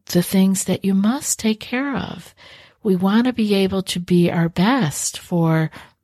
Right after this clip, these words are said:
the people, places, and things that are within our circle of influence. And that's the place that we have control.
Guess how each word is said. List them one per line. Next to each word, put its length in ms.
the 140
people, 760
places, 520
and 140
things 240
that 120
are 200
within 500
our 160
circle 420
of 140
influence. 800
And 360
that's 320
the 100
place 360
that 160
we 140
have 400
control. 920